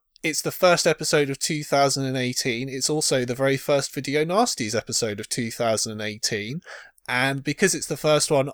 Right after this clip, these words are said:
it's a very, very special one for us because we're gonna cover probably the most well-known Video Nasty in terms of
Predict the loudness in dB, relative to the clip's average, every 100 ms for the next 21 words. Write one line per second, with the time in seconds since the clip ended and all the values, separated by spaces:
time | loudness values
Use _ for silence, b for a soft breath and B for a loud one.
0 | -4 -4 -2 0 2 0 2 2 4 4
1 | 2 2 0 0 0 0 0 -2 2 2
2 | 2 -2 -4 -10 B B _ -6 0 4
3 | 4 4 -6 -2 -2 -2 -4 2 2 2
4 | 0 -2 -2 0 0 2 0 0 0 0
5 | 0 0 2 2 2 2 2 0 -4 -4
6 | 0 -2 0 0 0 -2 -4 -4 -4 -4
7 | -2 -2 -2 -4